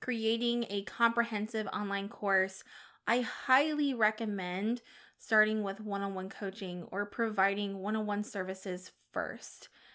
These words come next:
There are many reasons for this, but the most important one is that working with people one-on-one will be the fastest and most efficient way to determine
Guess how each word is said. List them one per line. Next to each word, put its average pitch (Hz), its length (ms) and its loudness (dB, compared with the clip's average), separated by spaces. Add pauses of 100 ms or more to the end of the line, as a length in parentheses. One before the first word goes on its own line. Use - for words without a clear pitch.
(180)
There 226 180 6
are 240 160 6
many 247 720 4
reasons 220 480 0
for 233 140 -2
this, 233 320 0
but - 160 -6
the 214 80 2
most 214 320 -2
important 240 500 -2
one 269 300 2 (280)
is 226 100 -6
that 233 200 4
working 220 340 -2
with 277 160 -6
people 220 320 0
one-on-one 202 800 0 (320)
will 233 80 -2
be 240 120 2
the 226 100 2
fastest 226 880 2
and 226 120 0
most 226 200 0
efficient 226 680 -2
way 208 460 2 (160)
to - 100 -20
determine 240 800 0